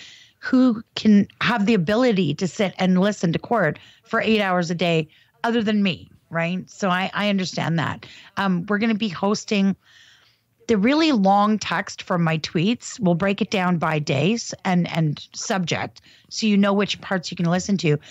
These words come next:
But we're gonna host all of that on the website. Uh, we're working on assembling it. And of course, we're not quite done court, so there'll be more to it.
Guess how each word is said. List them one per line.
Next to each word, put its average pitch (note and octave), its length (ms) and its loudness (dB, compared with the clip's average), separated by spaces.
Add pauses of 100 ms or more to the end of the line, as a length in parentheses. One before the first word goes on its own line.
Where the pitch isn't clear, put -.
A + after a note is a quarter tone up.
(180)
But G#3 100 0
we're A#3+ 160 2
gonna C#4+ 180 0
host G3 320 -2
all E3+ 180 2
of F3+ 120 -4
that E3 180 -2
on D#3+ 160 0
the D3+ 80 0
website. F#3+ 680 -4 (360)
Uh, F#3+ 120 0
we're F3+ 140 0
working G3 320 -2
on F#3 180 2
assembling E3+ 520 0
it. F3 140 0
And G3+ 120 -4
of G3 100 -6
course, F3+ 240 -4
we're E3 80 -4
not E3 220 -2
quite E3 400 -2 (320)
done A#3 240 0
court, F#3+ 480 -2
so F3+ 300 -2
there'll F3 220 0
be F3+ 140 0
more E3+ 280 2
to F3 260 0
it. D3 260 -2